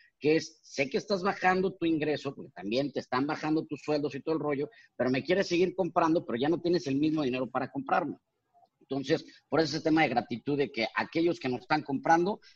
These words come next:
pues obviamente tenemos que darles mucho más de lo que estaban esperando y tenemos que darle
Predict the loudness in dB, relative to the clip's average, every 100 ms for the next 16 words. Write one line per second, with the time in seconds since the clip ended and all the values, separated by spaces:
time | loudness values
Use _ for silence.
0 | _ -6 0 2 2 -2 -2 -2 -2 -4
1 | 0 2 2 0 -2 -2 -2 0 0 0
2 | -4 -6 -4 -2 -2 -2 0 0 -2 -4
3 | -4 -4 -4 -6 -4 -4